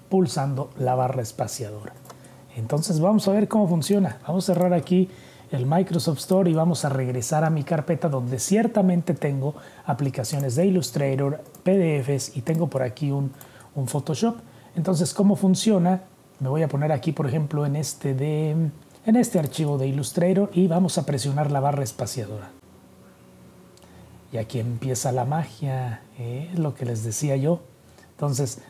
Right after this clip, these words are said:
dice que tengo una página de uno y me está mostrando esa página. Pues quiere decir que por acá tengo una vacía.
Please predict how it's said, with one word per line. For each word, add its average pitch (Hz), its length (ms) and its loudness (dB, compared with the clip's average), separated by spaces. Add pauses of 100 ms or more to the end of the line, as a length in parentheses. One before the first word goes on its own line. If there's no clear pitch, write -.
dice 151 200 0
que 139 80 -4
tengo 143 380 -2
una 151 300 0
página 151 420 0
de 143 100 0
uno 220 320 6
y 175 60 4
me 139 140 -2
está - 160 -2
mostrando 135 560 -2
esa 131 240 -4
página. 185 400 2 (280)
Pues - 120 -20
quiere 135 160 -4
decir 127 220 -2
que 139 60 -4
por 123 140 -4
acá 120 160 -4
tengo 127 260 -4
una 127 160 -2
vacía. 151 440 -2